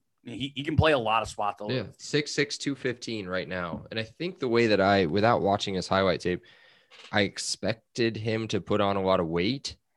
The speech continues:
Speaker 2: and kind of fill into that tight end spot, but I don't think so. I think he's gonna be more of a, a hybrid type. Um, I hate to say it 'cause I don't like him, but,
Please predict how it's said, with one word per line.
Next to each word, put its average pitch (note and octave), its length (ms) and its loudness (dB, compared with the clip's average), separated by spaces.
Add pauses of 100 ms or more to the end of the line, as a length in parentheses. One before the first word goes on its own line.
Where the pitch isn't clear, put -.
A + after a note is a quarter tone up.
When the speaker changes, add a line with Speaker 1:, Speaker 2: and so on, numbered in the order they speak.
Speaker 2:
and F2+ 100 -12
kind F#2+ 220 -4
of F2 120 -6 (200)
fill G#2 300 -4
into G#2+ 300 -4
that G#2 180 0
tight G2+ 220 -2
end A2 120 -6
spot, A2+ 240 0
but G2+ 80 -2
I G2 40 -2
don't G#2 220 -4
think G2+ 160 -4
so. D#2+ 200 -4
I D#2+ 40 -6
think F2 220 -8
he's E2+ 160 -6
gonna E2+ 140 -4
be E2+ 160 -8
more E2 260 -6
of D2 100 -10
a, D2 180 -10 (680)
a - 100 -4
hybrid F2+ 480 2
type. F2+ 400 2 (300)
Um, E2+ 420 -2 (240)
I F2+ 60 -10
hate F2 300 -4
to E2 140 -4 (120)
say F2 240 0
it E2 60 -2
'cause - 100 -12
I F2 80 0
don't D#2 140 -6
like D#2+ 220 -4
him, D#2+ 120 -8
but, E2 180 -4